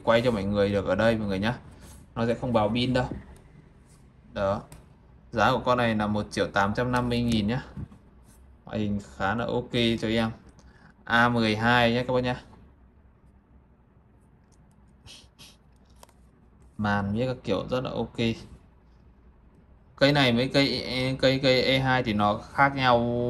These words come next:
ở cái phím, à, phím home mọi người nhá. Một con là phím, à, có bảo mật vân tay, một con thì không. Ngoại hình rất là ok đây. À, bản mười sáu gi wifi nhá.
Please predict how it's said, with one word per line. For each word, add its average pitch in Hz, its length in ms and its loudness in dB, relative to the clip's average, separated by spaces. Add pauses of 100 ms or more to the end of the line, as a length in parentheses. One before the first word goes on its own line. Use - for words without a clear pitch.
(200)
ở 104 80 0
cái 101 360 -2
phím, 113 360 -2
à, 123 160 0
phím 113 200 -2
home 127 200 2
mọi 113 100 -2
người 92 120 -4
nhá. 117 180 -2 (460)
Một 107 200 -4
con 120 220 4
là 110 100 2
phím, 107 320 -2
à, 117 340 4 (920)
có 110 80 0
bảo 110 160 6
mật 98 100 2
vân 117 180 0
tay, 117 160 4
một 107 140 -2
con 120 160 4
thì 110 80 0
không. 117 260 4 (200)
Ngoại 110 160 -4
hình 101 140 -2
rất 127 120 -2
là 107 60 0
ok 113 200 -4
đây. 120 320 0 (1040)
À, 104 220 -4
bản 104 360 2
mười 104 120 2
sáu 101 220 2
gi 123 360 0
wifi 117 500 4
nhá. 131 140 -4